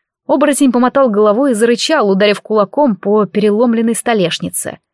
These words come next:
«Запах!» Эльф и дракон переглянулись, а оборотень в один момент вдруг будто выдохся,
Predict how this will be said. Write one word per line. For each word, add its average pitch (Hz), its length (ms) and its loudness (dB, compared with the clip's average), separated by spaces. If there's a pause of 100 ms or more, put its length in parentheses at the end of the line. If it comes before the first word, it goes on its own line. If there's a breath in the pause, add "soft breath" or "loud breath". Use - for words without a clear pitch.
(260)
«Запах!» 196 680 -2 (460)
Эльф 202 240 -4
и 302 40 -2
дракон 277 340 -2
переглянулись, 233 720 -2 (300)
а 175 120 -2
оборотень 185 520 0
в 180 60 -2
один 220 240 0
момент 214 380 0
вдруг 214 280 -4
будто 269 320 -6
выдохся, 269 640 -4